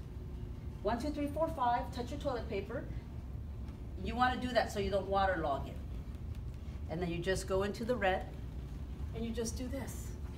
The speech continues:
And it's all dark mainly. There is some light areas, and I'll show you. So we're just gonna go where it's dark. Let's go a little darker.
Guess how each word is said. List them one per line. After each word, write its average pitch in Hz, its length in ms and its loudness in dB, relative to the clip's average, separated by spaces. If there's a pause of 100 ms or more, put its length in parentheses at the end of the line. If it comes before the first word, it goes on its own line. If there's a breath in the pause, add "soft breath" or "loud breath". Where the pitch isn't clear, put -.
(120)
And 214 100 6
it's 226 200 2
all 254 280 2
dark 233 380 2
mainly. 147 420 0 (240 loud breath)
There 220 160 2
is 330 200 6
some 320 200 6
light 185 240 8 (180)
areas, 190 680 2 (720)
and 165 120 4
I'll 151 100 10
show 160 200 4
you. 127 180 4
So 175 160 4
we're 190 100 4
just 247 200 4
gonna 240 180 8
go 220 140 6
where 220 140 8
it's - 160 -2
dark. 143 360 6 (1080)
Let's 185 140 2
go 226 140 4
a - 20 4
little 214 220 4
darker. 180 460 6